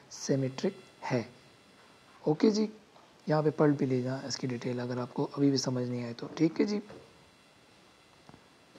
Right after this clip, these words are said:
अच्छा जी, next relation देखें, Second relation जो यहाँ पे दिया हुआ है, इसमें ये जो सारे हैं,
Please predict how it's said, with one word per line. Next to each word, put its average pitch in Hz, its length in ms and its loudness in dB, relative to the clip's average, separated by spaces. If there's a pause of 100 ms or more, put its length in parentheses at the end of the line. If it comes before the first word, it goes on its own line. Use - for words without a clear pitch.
(680)
अच्छा 139 280 0
जी, 131 140 -6
next 202 420 2
relation 170 640 2
देखें, 156 360 2 (680)
Second 147 400 0
relation 135 460 2
जो 139 180 2
यहाँ 131 160 2
पे 135 120 -2
दिया 131 240 4
हुआ 131 80 0
है, 143 60 0
इसमें 151 380 -2 (640)
ये 160 460 4
जो 151 280 2
सारे 151 400 4
हैं, 156 360 2